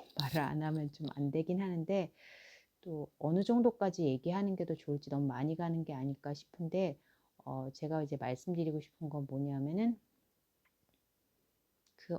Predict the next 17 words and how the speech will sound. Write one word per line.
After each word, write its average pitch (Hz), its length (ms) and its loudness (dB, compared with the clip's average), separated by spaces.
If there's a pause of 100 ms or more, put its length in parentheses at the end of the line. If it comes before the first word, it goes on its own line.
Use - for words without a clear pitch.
어떤 202 400 0
거를 175 240 0
이렇게 156 520 -6 (220)
일단 170 480 -4 (220)
온라인에서 185 560 2
찾는 262 360 6
거 226 80 2
되게 156 220 0
중요하고요. 160 640 0
온라인에서 160 680 0
찾아서 170 320 -6
제대로 165 380 0
된 175 160 -2
사전을 185 360 -2
찾는 190 340 -2
게 175 80 -2
중요하고, 156 760 4